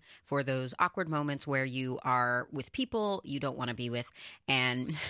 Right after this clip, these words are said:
<laughs> you need a little phone business to take care of, you know, "Oh, I'm busy. I'm, I'm gonna be looking at this phone right now instead of talking to you." This game is called Verity or Virity.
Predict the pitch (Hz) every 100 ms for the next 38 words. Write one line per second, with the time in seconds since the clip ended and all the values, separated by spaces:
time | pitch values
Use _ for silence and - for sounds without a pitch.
0 | - - 185 - 175 - - - _ -
1 | - - 190 180 180 180 165 151 - 160
2 | 175 190 185 190 208 202 - - 208 214
3 | 208 - 208 208 185 170 175 185 202 131
4 | 139 143 131 123 123 131 - 139 135 131
5 | 131 135 127 123 120 - 123 123 120 -
6 | 123 120 117 - 123 - 123 131 127 131
7 | 202 - _ _ _ _ 160 233 - 208
8 | 202 190 - - 156 139 135 - 127 143
9 | 160 196 247 269 - 160 139 135 127 -
10 | - _ - 123 131 143 175 208 226